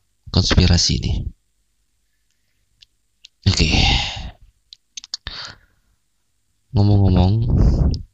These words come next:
kita semua tahu bahwa pandemi covid nineteen ini ya,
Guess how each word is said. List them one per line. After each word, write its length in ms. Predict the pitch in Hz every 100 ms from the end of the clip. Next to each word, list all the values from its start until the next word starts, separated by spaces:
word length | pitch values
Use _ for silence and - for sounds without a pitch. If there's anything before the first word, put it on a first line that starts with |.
| - - _ _ -
kita 160 | - 95
semua 240 | - 78
tahu 320 | - 78 82
bahwa 640 | - 76 82 82 82 95 - - _ _ _ _ _ _ _
pandemi 800 | - 87 87 85 87 85 85 76 -
covid 320 | 117 - - -
nineteen 560 | 92 82 80 82 82 92 -
ini 480 | 80 85 87 95 95 - _ _ _ _
ya, 320 | - 85 98